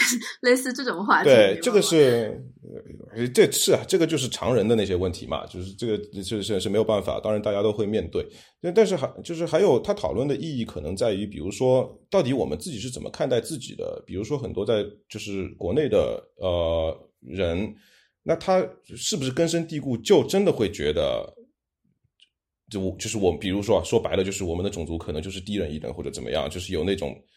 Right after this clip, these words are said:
Speaker 2: 不管是自卑感或者混杂着很奇-，很奇怪的那种民族主义那种自豪感都会有。就到底我们是怎么看待我们自己的？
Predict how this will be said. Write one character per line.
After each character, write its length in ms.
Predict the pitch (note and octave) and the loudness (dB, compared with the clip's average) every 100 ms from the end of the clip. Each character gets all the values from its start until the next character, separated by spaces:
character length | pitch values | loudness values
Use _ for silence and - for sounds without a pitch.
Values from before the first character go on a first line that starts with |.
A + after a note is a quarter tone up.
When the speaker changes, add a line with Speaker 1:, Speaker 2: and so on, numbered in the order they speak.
| _ _ | _ _
Speaker 2:
不 100 | A#2 | -4
管 140 | D2 | -2
是 140 | - F#2+ | -2 -6
自 180 | - | -8
卑 180 | F#2 F#2+ | -2 -2
感 200 | F#2 C2+ | 0 -4
或 120 | B1+ | -2
者 120 | F2 C#2+ | -2 -2
混 180 | G2+ | -2
杂 120 | E2 D#2+ | -2 -2
着 100 | E2 | -4
很 120 | D2+ | -6
奇-， 200 | - D2+ D2+ - - | -8 -10 -10 -16 -14
很 100 | - F2+ | -8 -6
奇 140 | - | -2
怪 160 | G#2+ G2+ | 2 4
的 100 | F#2+ | 2
那 80 | |
种 160 | F2 D2+ | -2 -4
民 140 | D#2 | -4
族 120 | E2 F2+ | -6 -8
主 180 | C#2+ D2 | -8 -6
义 100 | D#2+ | -4
那 80 | |
种 120 | D2 C#2+ | -6 -6
自 140 | F#2 | -8
豪 160 | F2 D2+ | -6 -4
感 220 | D2 B1+ | -6 -4
都 120 | F#2+ | -2
会 120 | G2+ F#2 | -2 -2
有。 120 | G1+ - - _ _ _ | -6 -10 -16 _ _ _
就 80 | - | -6
到 160 | A2+ D#3+ | 2 2
底 160 | G2+ | 2
我 120 | F2 B1 | -2 -4
们 80 | |
是 140 | G2 D3+ | -4 -4
怎 100 | G#2+ | -4
么 120 | B1+ | -4
看 160 | - G2+ | -4 -2
待 100 | F2 | 0
我 60 | |
们 120 | C#2+ | -2
自 140 | - - | -8 -10
己 160 | - | -10
的？ 180 | C2 - | -10 -12